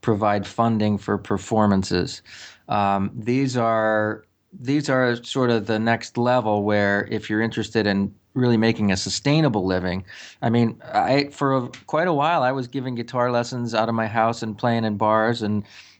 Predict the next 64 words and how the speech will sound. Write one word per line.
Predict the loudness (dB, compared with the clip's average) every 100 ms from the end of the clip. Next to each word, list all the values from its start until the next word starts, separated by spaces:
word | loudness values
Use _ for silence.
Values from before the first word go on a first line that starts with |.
| _
uh, | 0 2 2
I | 0
was | -2 -4
scrapping | -2 0 0 0 0
an | 0 -2
okay | -2 0 0
living | 0 0 0 -2
together | 0 0 2 0
as | 0
a |
musician | -2 0 0 0 -2
when | 0
I |
was | 0
in | -2
my | -2
twenties. | -2 0 0 0 -6 -12 -20 -20 _ _
But | 0 0
I | 2
just | 0 -2 -2
got | 0 0 0
to | -2
a |
point | 0 0 0 0 -8 _ _ _ _ _
in | -4 -2 -4
later | -2 0 2 2
in | 2
my | 0
twenties | 0 0 2 2 2
and | 2
into | 2
my | 2 0
thirties | 0 0 0 -2
where | 0 0
I | 0
just | -2 -2
needed | -2 0
to | 0
be | 0
making | 2 0 -2 -6 _ -2
a |
lot | 0 0 2
more | 0
money | 2 2 2
at | 0
it |
if | 0
I | -2
was | -2
gonna | -2 -4
continue | -2 -4 -2 0 0
to | 0
do | 0 2
music | 2 0 -2
full | -2 -4
time, | 0 2 2 0
which | -4
is | -8 -10 -18 -20 -10
really | -2 0 2 2
what | 2
I | 2
wanted | 0 0 -2
to | -4
do. | -2 0 -2